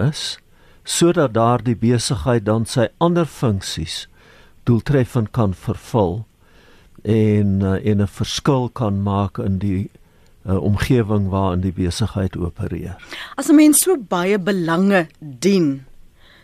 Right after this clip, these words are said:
Speaker 2: en so baie belanghebbendes wat verwagtinge het, jy praat van werk skep, jy praat van wins te maak. 'n Mens kan nie iemand leer om moreel eties op te tree nie. Praat oor daardie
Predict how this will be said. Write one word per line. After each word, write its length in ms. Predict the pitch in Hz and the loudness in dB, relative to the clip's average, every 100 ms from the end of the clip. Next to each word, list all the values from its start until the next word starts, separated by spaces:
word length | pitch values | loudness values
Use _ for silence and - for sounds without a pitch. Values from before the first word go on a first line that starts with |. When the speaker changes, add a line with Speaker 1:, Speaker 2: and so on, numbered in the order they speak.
| _ | _
Speaker 2:
en 280 | 185 185 175 | -2 0 0
so 280 | 170 - 247 | -4 0 2
baie 260 | 196 175 180 | 4 2 2
belanghebbendes 1000 | 185 180 175 156 170 175 214 190 160 - | 0 2 0 0 2 4 4 4 2 0
wat 240 | 175 165 | -2 -4
verwagtinge 880 | - 165 147 131 - 196 180 151 143 | -6 -6 -4 -6 -2 0 2 2 2
het, 420 | 180 160 - - _ - - | 0 0 -2 -14 _ -20 -14
jy 100 | 170 | -10
praat 300 | 165 202 185 | -2 0 0
van 140 | 185 151 | 0 0
werk 320 | 170 180 202 | 0 0 -2
skep, 300 | - 175 151 | -6 -6 -6
jy 80 | 147 | -6
praat 200 | 180 170 | -6 -4
van 220 | 170 147 | -4 -2
wins 320 | 160 180 - | 0 -2 -2
te 100 | 196 | -2
maak. 380 | 160 139 117 - - - - - - - - | -2 -2 -4 -10 -20 -20 -20 -20 -20 -18 -2
'n 40 | 233 | 4
Mens 200 | 262 277 | 4 4
kan 140 | 339 | 4
nie 100 | 349 | 4
iemand 300 | 254 233 208 | 4 2 0
leer 460 | 156 165 180 196 - | -2 -2 2 2 2
om 140 | 180 | 0
moreel 420 | 185 165 151 170 - | -2 -2 0 -2 -2
eties 400 | 185 180 160 - | -4 -4 -6 -4
op 240 | 175 - | -4 -4
te 140 | 175 | -10
tree 280 | - 156 151 | -6 -4 -2
nie. 220 | 143 120 135 _ _ - - | -4 -6 -12 _ _ -20 -10
Praat 260 | 320 349 | -6 -2
oor 200 | 392 330 | 0 0
daardie 680 | 185 180 185 190 214 214 202 | 0 -4 -4 -4 -4 -6 -8